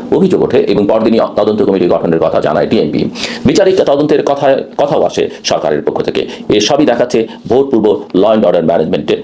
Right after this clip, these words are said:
এখন মাইক্রোস্কোপের নিচে। সমস্যাটা কেবল ঘটনাপুঞ্জ নয়, বয়ানে প্রতিবয়ানও। একই ঘটনার পর সরকারের ভেতর থেকে যখন ভিন্ন ভিন্ন টোন শোনা যায়,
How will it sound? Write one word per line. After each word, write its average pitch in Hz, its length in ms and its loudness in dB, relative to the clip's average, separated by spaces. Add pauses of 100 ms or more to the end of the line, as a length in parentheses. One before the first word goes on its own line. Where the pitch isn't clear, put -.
(140)
এখন 120 340 0 (220)
মাইক্রোস্কোপের - 520 0
নিচে। 71 300 -2 (360)
সমস্যাটা 196 360 0
কেবল 165 140 2
ঘটনাপুঞ্জ 127 520 0
নয়, - 200 0 (300)
বয়ানে 113 400 2
প্রতিবয়ানও। 95 580 0
একই 135 260 0
ঘটনার 117 320 0
পর 104 120 0
সরকারের 95 400 0
ভেতর 139 200 0
থেকে 98 180 -2
যখন 92 220 0
ভিন্ন 131 220 2
ভিন্ন 90 180 2
টোন 156 240 0
শোনা - 180 -2
যায়, 78 200 0